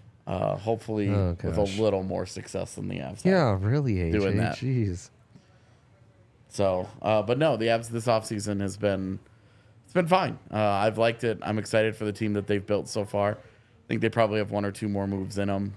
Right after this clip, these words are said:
Speaker 1: uh, eventually, but it's hard to, not to feel like they're one of the top five teams in the N H L going into the season.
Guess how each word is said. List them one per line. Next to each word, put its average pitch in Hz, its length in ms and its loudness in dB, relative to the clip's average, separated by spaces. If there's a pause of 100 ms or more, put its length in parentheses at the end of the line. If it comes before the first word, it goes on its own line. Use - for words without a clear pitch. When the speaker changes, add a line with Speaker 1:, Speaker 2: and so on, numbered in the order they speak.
(180)
Speaker 1:
uh, - 200 -4
eventually, 98 600 -2
but 95 360 -2 (1700)
it's - 80 -6
hard 127 220 6
to, 123 280 0
not 113 280 0
to 110 80 -10
feel 123 200 0
like 98 200 -2
they're 101 160 2
one 101 160 -2
of 98 60 -4
the 98 120 -2
top 101 280 -4
five 101 200 0
teams 98 280 -6
in 98 100 -4
the 95 80 -6
N 98 100 -4
H 98 140 -8
L 101 160 -4
going 98 220 -6
into 101 160 -6
the 98 60 -10
season. 98 380 -6